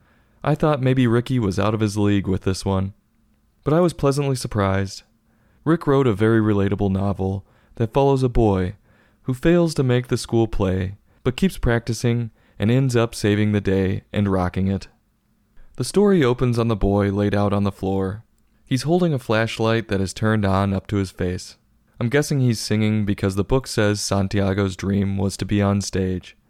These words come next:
but it looks like he's trying to blind himself with the flashlight.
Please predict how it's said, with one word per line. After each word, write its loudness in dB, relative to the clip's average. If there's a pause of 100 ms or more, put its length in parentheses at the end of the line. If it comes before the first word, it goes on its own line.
(300)
but 2
it 2
looks -2
like 0
he's -2
trying 0
to 0
blind 0
himself -4
with -4
the -8
flashlight. -6